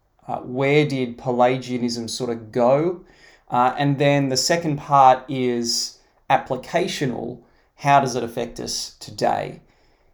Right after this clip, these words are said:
Uh, the first thing to note is that, um, Pelagianism really stems from the question, "Where does salvation come from?" And it answers that question differently to how Augustine did. So take a look here at this table on the screen if you can see it.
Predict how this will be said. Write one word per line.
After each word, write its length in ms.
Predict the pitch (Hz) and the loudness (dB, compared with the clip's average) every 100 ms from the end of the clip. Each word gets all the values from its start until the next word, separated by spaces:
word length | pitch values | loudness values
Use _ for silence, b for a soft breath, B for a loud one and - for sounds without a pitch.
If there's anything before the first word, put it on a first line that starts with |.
| _ - | _ -8
Uh, 140 | - | -6
the 100 | - | -4
first 280 | 143 220 247 | 2 2 4
thing 160 | 226 180 | 0 2
to 60 | |
note 380 | 151 147 127 120 | 4 6 4 0
is 340 | 127 123 117 | -2 -2 -2
that, 280 | - 127 120 - B B B _ | 2 4 4 -2 B B B _
um, 380 | 123 120 120 - | 2 2 0 -6
Pelagianism 720 | - 151 214 180 165 143 139 | 2 4 4 2 0 0 2
really 260 | 147 175 156 | 2 2 2
stems 380 | - - 143 143 | 0 0 -2 -2
from 140 | 139 | -6
the 80 | 120 | -6
question, 440 | 143 131 - 123 | -4 -4 -4 -4
"Where 280 | 120 139 151 | 0 2 4
does 180 | 156 151 | 2 0
salvation 840 | 135 120 120 123 120 131 117 113 - _ | 2 4 4 2 -2 -8 -8 -8 -16 _
come 380 | - - 143 151 | -16 -2 0 0
from?" 540 | 147 123 - - 151 - b b b - | -2 -6 -6 -6 -10 -12 b b b -2
And 100 | 139 | 2
it 80 | |
answers 400 | 156 202 196 160 | 4 2 0 -2
that 220 | 147 131 - | 0 0 -2
question 420 | 139 - 131 123 | -6 -6 -8 -4
differently 560 | 147 147 143 123 120 | -4 -4 -6 -4 -6
to 100 | 117 | -6
how 260 | 127 127 123 | -2 2 2
Augustine 680 | 135 139 139 - 127 113 110 | 0 -4 -2 -4 -4 -6 -4
did. 260 | 113 - - b b | -6 -8 -16 b b
So 80 | - | -8
take 240 | 131 165 156 | 2 2 4
a 40 | |
look 180 | 131 131 | -2 -4
here 400 | - 127 123 120 - - | -4 0 0 -2 -12 -18
at 120 | - | -10
this 180 | 120 - | -6 -6
table 480 | - 131 123 120 - | -2 -2 0 -4 -4
on 140 | 127 | -4
the 80 | 117 | -4
screen 460 | - - 143 135 120 | -4 0 0 2 -2
if 100 | 120 | -4
you 60 | |
can 120 | 113 | -10
see 280 | 110 - 151 | -6 -2 0
it. 240 | - - | -2 -8